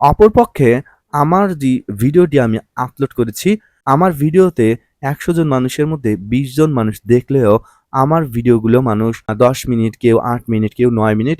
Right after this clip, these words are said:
এভাবে অর্থাৎ ভিডিওর এইটটি পার্সেন্ট, নাইনটি পার্সেন্ট আমার ভিডিওটি মানুষ বেশিক্ষণ সময় ধরে দেখেছে। ধরুন আমার এই বিশ জন মানুষ আমার ভিডিওগুলো দেখেছে দুই ঘন্টা, সেক্ষেত্রে কিন্তু আমার ভিডিওর ওয়াচ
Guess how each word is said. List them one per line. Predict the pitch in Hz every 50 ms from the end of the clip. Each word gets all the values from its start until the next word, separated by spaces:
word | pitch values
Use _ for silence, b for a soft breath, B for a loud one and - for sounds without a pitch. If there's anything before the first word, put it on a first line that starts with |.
| - -
এভাবে | 165 180 180 165 143 120 110 113 117 _ _ _ _ -
অর্থাৎ | 185 196 196 - 170 151 147 - _ _ _ _ - 120 117
ভিডিওর | 117 139 147 160 156 151 147 -
এইটটি | 120 123 - - -
পার্সেন্ট, | 135 131 127 - 131 120
নাইনটি | 117 113 113 117 123 127
পার্সেন্ট | 123 120 117 - - 117 113
আমার | 135 131 135 143 156 143
ভিডিওটি | 117 113 120 113 117 110 110 147
মানুষ | 139 131 107 107 107 - - - 110
বেশিক্ষণ | 110 123 131 127 - 156 - - 156 160 160
সময় | 139 - - 117 110 107 107
ধরে | - 113 110
দেখেছে। | 110 110 107 - 107 - 113 110 - _ _ _ -
ধরুন | 160 185 190 165 160 175 - -
আমার | 131 127 131 147 156 160 -
এই | - 135 131
বিশ | 120 113 120 127 123 120
জন | 131 131 123 120
মানুষ | 117 113 107 107 123 165 190 - - b b b _ -
আমার | 107 107 113 120 135 143 135
ভিডিওগুলো | 117 117 110 117 117 104 113 110 110
দেখেছে | 107 107 - - 123 - - 165 170 - - 113
দুই | 107 120 127 120
ঘন্টা, | - 117 110 107 107 113 113 - _ _
সেক্ষেত্রে | - - 139 151 - 196 190 226 240
কিন্তু | 226 240 226 202 - 123 107
আমার | 92 107 117 120 120 107 98
ভিডিওর | 95 113 131 135 160 170 175 170 - _
ওয়াচ | - 113 123 135 139